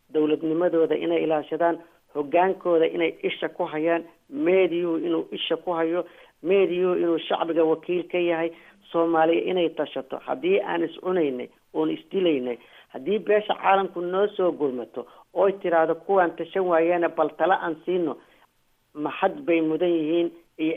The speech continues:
ixtiraam iyo inaan la aflagaadeen. Haddaan Soomaali nahay, sharcigii waa lagu tuntay, boor baa ka buuxsamay. Markii la isqabto, war maxaa sharci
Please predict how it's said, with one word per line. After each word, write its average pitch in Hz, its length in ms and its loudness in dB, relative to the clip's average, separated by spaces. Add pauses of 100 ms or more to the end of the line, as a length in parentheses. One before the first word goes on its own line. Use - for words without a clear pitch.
ixtiraam 175 580 0 (260)
iyo 160 140 0
inaan 165 300 0
la 147 100 2
aflagaadeen. 135 640 -4 (280)
Haddaan 190 520 0
Soomaali 175 400 2
nahay, 175 300 -2 (400)
sharcigii 170 400 2
waa 156 180 6
lagu 151 200 2
tuntay, 175 460 -4 (520)
boor 190 220 6
baa 160 200 2
ka 185 160 -2
buuxsamay. 165 540 -6 (380)
Markii 185 320 0
la 160 120 2
isqabto, 156 420 -2
war 151 120 2
maxaa 165 280 0
sharci 160 300 -2